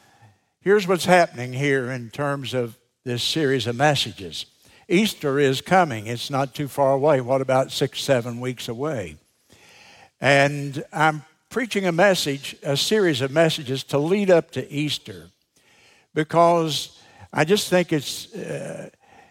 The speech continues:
it is absolutely essential you just focus entirely upon the person and work of Christ as you approach the Easter season. And, uh,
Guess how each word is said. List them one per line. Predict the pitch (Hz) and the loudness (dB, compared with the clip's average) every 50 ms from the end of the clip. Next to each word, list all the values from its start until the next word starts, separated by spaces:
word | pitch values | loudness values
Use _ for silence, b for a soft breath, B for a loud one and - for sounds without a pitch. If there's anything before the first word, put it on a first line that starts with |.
| b _ | b _
it | 147 156 | 2 4
is | 165 147 127 | 4 4 2
absolutely | 220 190 180 180 196 175 143 - 180 165 - - 156 143 | 0 2 4 4 4 2 0 -6 -8 -8 -6 -4 -2 -2
essential | 139 127 - - 160 143 123 - 127 120 | 0 0 0 -2 -2 -2 -4 -6 -10 -10
you | 117 131 | -10 -8
just | 139 131 143 135 - - - _ _ _ _ _ _ _ _ _ _ | -4 -2 -2 -2 -2 -6 -10 _ _ _ _ _ _ _ _ _ _
focus | _ - - - - - 190 190 180 - - 180 175 160 - - | _ -18 -16 -14 2 4 4 4 4 0 -2 -4 -2 -2 -4 -6
entirely | - 226 165 156 156 - - 147 156 135 120 117 110 117 123 117 B B B B B B B - | -6 -6 -6 -6 -6 -4 -2 0 0 2 0 -2 -4 -4 -6 -8 B B B B B B B -8
upon | 135 123 - 139 147 147 147 143 139 139 147 143 | -8 -8 -4 -2 0 0 0 0 -4 -10 -8 -8
the | 131 | -10
person | 127 - - 165 175 175 180 - 180 170 | -10 -2 2 2 2 2 0 -4 -6 -6
and | 151 135 123 123 | -8 -8 -6 -2
work | 127 147 156 156 - 135 | 0 0 0 0 -2 -8
of | 117 - | -10 -12
Christ | - - 147 147 127 110 101 101 98 - - - - _ _ _ _ _ _ _ _ _ _ _ _ _ _ _ - - | -10 -4 -2 0 0 0 -2 -4 -6 -8 -10 -12 -20 _ _ _ _ _ _ _ _ _ _ _ _ _ _ _ -12 -4
as | 139 139 135 120 | -2 -2 0 0
you | 131 151 | -2 -2
approach | 127 - - 160 147 143 - - | -2 0 0 0 0 0 -2 -6
the | - 117 | -10 -8
Easter | - 147 156 147 139 - - 120 | -4 -4 -2 -2 -4 -6 -6 -6
season. | 110 - 147 143 131 117 95 - 85 76 76 78 _ B B B B B B B B B B 131 117 107 B B | -4 -2 -2 -2 -2 -4 -6 -10 -14 -16 -18 -20 _ B B B B B B B B B B -20 -20 -20 B B
And, | 113 123 127 127 123 127 131 123 120 120 | 2 4 4 4 2 0 -4 -6 -4 -2
uh, | 127 127 120 117 113 | 0 0 0 0 -2